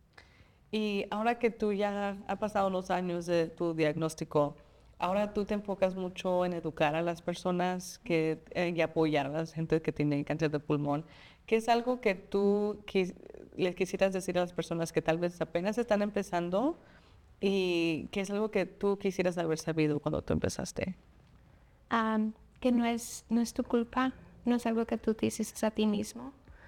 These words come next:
Speaker 2: Ah, el cáncer sucede en todas, en todos tipos de personas, en todos los diferentes órganos. Y a nosotros nomás nos tocó el cáncer de pulmón.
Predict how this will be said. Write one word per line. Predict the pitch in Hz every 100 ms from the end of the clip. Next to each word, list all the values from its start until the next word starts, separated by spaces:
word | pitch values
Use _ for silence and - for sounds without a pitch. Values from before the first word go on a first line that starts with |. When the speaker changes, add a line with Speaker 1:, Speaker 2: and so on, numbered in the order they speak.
| - - -
Speaker 2:
Ah, | 214 196
el | 196
cáncer | - 202 202 208 190
sucede | - 208 - 196 190 190 101 -
en | 214
todas, | 208 196 196 -
en | - 196
todos | 208 202
tipos | - 202 202
de | 196
personas, | 180 190 202 202 196 202 - -
en | 214
todos | - 190 185 202 - - -
los | 190
diferentes | 190 196 185 190 180
órganos. | 180 185 196 226 240 - - - - - - - -
Y |
a | 220
nosotros | 214 208 208 208
nomás | 208 196 196
nos | 202 -
tocó | 196 - -
el | 202 196
cáncer | 214 202 226
de | 202
pulmón. | 202 196 196 220 233 277